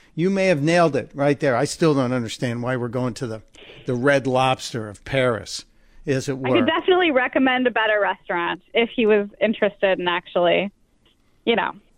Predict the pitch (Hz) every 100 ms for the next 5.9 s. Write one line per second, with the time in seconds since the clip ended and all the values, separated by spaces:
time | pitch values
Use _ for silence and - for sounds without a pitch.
0 | - 262 220 226 202 196 190 190 202 202
1 | 196 - 254 277 285 285 302 311 302 294
2 | 320 285 285 330 - 233 202 - _ _
3 | 226 269 302 302 311 311 - 320 494 494
4 | 480 359 339 392 427 294 349 330 440 508
5 | 466 381 320 339 302 - 269 381 -